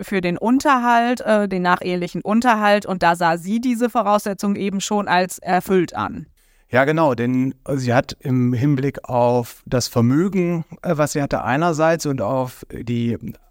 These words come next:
Speaker 2: Einkünfteströme, die ihr zuflossen andererseits, im Prinzip isoliert argumentiert und hat gesagt, Na ja, die Immobilien, die dienen mir zur Altersabsicherung einerseits, die, die kann ich als Vermögen ähm, im laufenden Geschäft gar nicht einsetzen.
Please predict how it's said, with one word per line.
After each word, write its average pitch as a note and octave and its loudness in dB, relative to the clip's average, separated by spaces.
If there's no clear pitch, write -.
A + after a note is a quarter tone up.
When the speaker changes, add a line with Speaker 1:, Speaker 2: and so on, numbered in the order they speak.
Speaker 2:
Einkünfteströme, E3+ 0
die C#3+ -4
ihr C#3 -2
zuflossen D3+ -6
andererseits, D3+ 0
im D3+ -4
Prinzip C#3+ -2
isoliert C3+ 0
argumentiert C#3+ 0
und C#3+ 0
hat C#3 -4
gesagt, C#3 -2
Na B2+ -4
ja, D3+ 2
die B2+ -2
Immobilien, E3+ 0
die B2+ -4
dienen D#3 4
mir C#3+ 2
zur - -6
Altersabsicherung D#3 0
einerseits, E3+ 0
die, C3+ 0
die C3 -2
kann D3 0
ich D#3 -2
als C3 -2
Vermögen E3+ 2
ähm, B2 0
im B2+ -2
laufenden C3 2
Geschäft - -4
gar B2 2
nicht B2 -4
einsetzen. D#3+ -2